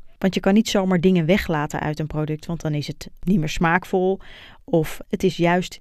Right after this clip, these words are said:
niet meer houdbaar. Ga daar ook naar kijken. Kijk ook vooral naar de producten die je eet.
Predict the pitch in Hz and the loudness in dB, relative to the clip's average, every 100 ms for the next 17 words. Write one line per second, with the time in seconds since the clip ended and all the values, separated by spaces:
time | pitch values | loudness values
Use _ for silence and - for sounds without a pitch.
0 | 147 185 233 226 180 175 202 262 151 139 | 0 4 4 4 -2 -2 -2 -2 -4 -6
1 | 151 - - - 233 247 226 208 175 160 | -8 -12 -16 -6 0 4 4 2 -2 -4
2 | 151 151 196 214 214 - 202 - 170 190 | -4 -4 -6 -4 -4 -4 -6 -6 -4 -2
3 | 185 175 170 165 - - - 165 156 147 | -2 -2 -2 -4 -8 -4 0 0 0 0
4 | 190 - 143 - 190 170 - - - - | 0 -2 -6 -2 0 0 -4 -12 -14 -20